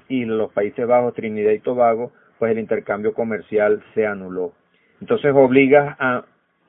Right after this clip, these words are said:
cientos de familias que viven de la pesca y cientos de familias que vivían de ese intercambio comercial a hacer otras cosas.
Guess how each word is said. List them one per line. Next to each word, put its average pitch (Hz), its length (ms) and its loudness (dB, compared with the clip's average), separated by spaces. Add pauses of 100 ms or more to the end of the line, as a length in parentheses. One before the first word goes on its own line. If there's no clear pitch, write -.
(120)
cientos 131 680 -2
de 107 140 -4
familias 120 580 -4
que 104 140 -4
viven 117 300 -8
de 113 100 -2
la 113 160 -4
pesca - 480 -4 (360)
y 110 120 -14 (100)
cientos 139 460 -2
de 127 100 -2
familias 120 460 -4
que 107 100 -8
vivían 110 380 -8
de 123 140 -2
ese 123 160 -12
intercambio 117 580 -6
comercial 120 600 -4
a 110 200 -4
hacer 117 440 -4
otras 113 380 -2
cosas. 107 440 -8